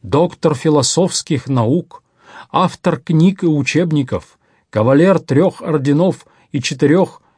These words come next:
медалей, лично знакомый с Жоржем Марше и Фиделем Кастро. Не говорю о нашей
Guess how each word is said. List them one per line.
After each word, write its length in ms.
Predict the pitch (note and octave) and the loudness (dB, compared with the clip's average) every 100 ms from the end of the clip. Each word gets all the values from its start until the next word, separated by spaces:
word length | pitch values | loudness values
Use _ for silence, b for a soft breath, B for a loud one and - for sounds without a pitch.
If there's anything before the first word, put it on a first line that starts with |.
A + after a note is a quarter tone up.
| _ | _
медалей, 720 | A2 A#2+ B2+ C3+ E3+ C#3 F#2+ - _ _ - | 0 2 2 2 2 0 -4 -10 _ _ -2
лично 580 | B2+ G3 - - F3+ | 2 2 2 2 2
знакомый 600 | D#3+ C#3+ D3 E3+ F3 D#3+ C#3 | 4 2 0 2 4 4 2
с 40 | |
Жоржем 500 | F#2+ C#3 E3+ C3+ C#3+ | 2 2 2 2 0
Марше 680 | C3+ C3 B2 - D3+ D#3+ B2+ b b | 2 0 -2 -4 -2 -2 -4 b b
и 80 | C3 | -4
Фиделем 560 | - C3 D#3 D#3 C3 | -2 0 2 2 0
Кастро. 640 | - B2+ E3 - C3 G2 E2+ _ _ _ _ _ | -2 -4 -2 -4 -2 -4 -6 _ _ _ _ _
Не 200 | - G#2 | -4 0
говорю 580 | C3 C#3 C3+ C#3+ F3+ E3 | 2 2 2 2 2 0
о 100 | D3+ | -2
нашей 520 | D3+ D#3+ - D#3 C#3+ | -2 -2 -2 -4 -4